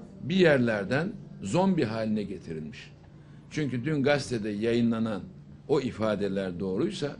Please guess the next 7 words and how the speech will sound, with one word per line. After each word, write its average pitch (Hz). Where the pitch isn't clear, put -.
tutanaktaki 95
ifadeler, 85
biri, 156
bizden 147
birilerini 117
öldürdükleri 113
için 214